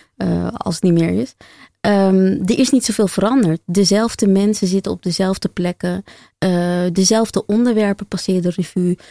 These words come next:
Eh, het is misschien, het medialandschap is wat verhard, zou je kunnen zeggen. In die zin dat, eh, de debatcultuur heel erg, eh, is gaan domineren.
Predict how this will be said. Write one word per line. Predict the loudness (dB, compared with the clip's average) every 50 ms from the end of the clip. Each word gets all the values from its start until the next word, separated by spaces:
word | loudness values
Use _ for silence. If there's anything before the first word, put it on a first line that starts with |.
| -20 -20 _
Eh, | -6 -2 -2 0 0 0 -2
het | -2 -4 -4
is | -4 -2
misschien, | -2 -2 -2 0 0 0 0
het | 0 0 0
medialandschap | 0 0 0 0 0 -2 -2 -4 -4 -4
is | -4 -4
wat | -4 -4 -6 -6
verhard, | -6 -6 -6 -6 -4 -6 -6 -6 -6
zou | -4 -2 -2
je | -2 -2
kunnen | 0 0 0 0
zeggen. | 0 0 -2 -2 -2 -4
In | -4 -2
die | -2 -2
zin | -2 0 0 0 2
dat, | 2 0 -2 -4 -8 -14 -18 -20 _ _
eh, | -8 -4 -4 -2 -2
de | -2 -2
debatcultuur | -2 0 0 0 -2 -2 -2 -2 -2 -2 -2 0 0 2 2 2 2
heel | 4 4 4 4 2 0
erg, | -2 -4 -4 -4 -6 -8 -10
eh, | -8 -6 -4 -4 -2 -2 -4 -4 -4 -6 -8 -8
is | -8 -8 -6
gaan | -2 0 0
domineren. | 2 2 2 2 4 4 2 2 2 0 -2 -2 -4 -6